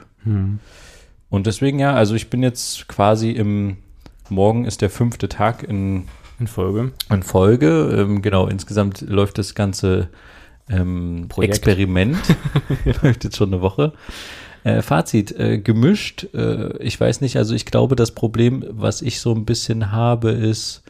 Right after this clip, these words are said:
Speaker 2: dass ich, ähm, ja, manche Sachen nicht gut planen kann und manchmal nicht gut hinterherkomme.
Speaker 1: Mhm.
Speaker 2: Also zum Beispiel ein, das ist, hört sich jetzt alles banal an, aber es ist tatsächlich dann, wenn du in der Situation,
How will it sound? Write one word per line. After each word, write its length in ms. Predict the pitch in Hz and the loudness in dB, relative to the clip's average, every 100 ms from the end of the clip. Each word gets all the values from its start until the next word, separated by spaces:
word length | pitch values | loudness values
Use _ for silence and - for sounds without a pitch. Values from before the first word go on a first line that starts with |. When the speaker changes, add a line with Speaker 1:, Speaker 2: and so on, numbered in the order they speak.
| _ - - _ _ _ - | _ -20 -20 _ _ _ 0
Speaker 2:
dass 340 | 101 - - | 0 -2 -8
ich, 800 | - 101 101 101 - - - - - | 0 2 2 0 -6 -10 -12 -14 -12
ähm, 680 | 107 107 107 117 - - | -8 -8 -8 -8 -10 -10
ja, 380 | 107 101 107 113 | -4 0 2 2
manche 380 | 107 107 110 110 | 2 0 0 -2
Sachen 340 | 113 113 117 | 0 0 0
nicht 200 | 113 113 | 0 -2
gut 280 | - 131 - _ - | -4 -4 -4 _ -8
planen 500 | - 113 123 135 123 | -2 0 0 -2 -6
kann 460 | - 123 123 123 | -2 0 0 -2
und 260 | - 101 110 | -2 -4 0
manchmal 320 | 107 113 113 | -2 -2 -2
nicht 160 | 110 - | -2 -4
gut 220 | - - | -8 -4
hinterherkomme. 800 | 107 110 98 110 - 123 123 120 - 113 | -2 0 0 -2 -2 -2 -2 -4 -4 -2
Speaker 1:
Mhm. 240 | 95 113 - _ _ _ | 0 -2 -6 _ _ _
Speaker 2:
Also 1040 | - 104 101 92 95 92 92 92 92 95 - | 0 2 4 2 2 2 2 0 -2 -6 -6
zum 120 | 107 | 0
Beispiel 360 | 101 104 110 - | 0 0 -4 -2
ein, 460 | 101 104 107 101 - _ _ - | -2 0 -2 -4 -10 _ _ -4
das 200 | 95 101 | -4 -2
ist, 200 | 107 - | -8 -4
hört 200 | 95 113 | 0 0
sich 80 | - | 0
jetzt 180 | 113 - | -4 -2
alles 220 | 101 107 | 0 0
banal 460 | - 95 95 110 123 | 0 0 2 0 0
an, 180 | 98 101 | -2 0
aber 200 | 92 95 | 0 -2
es 120 | - | -4
ist 100 | - | -4
tatsächlich 560 | 101 - 110 - 104 - | -4 -2 -4 -4 -6 -2
dann, 360 | 104 101 92 | 0 0 0
wenn 140 | 98 98 | 0 0
du 140 | 101 | -2
in 100 | 92 | -2
der 80 | 90 | -2
Situation, 920 | 92 98 87 - 101 120 123 110 | -2 -2 -2 -2 0 0 0 -4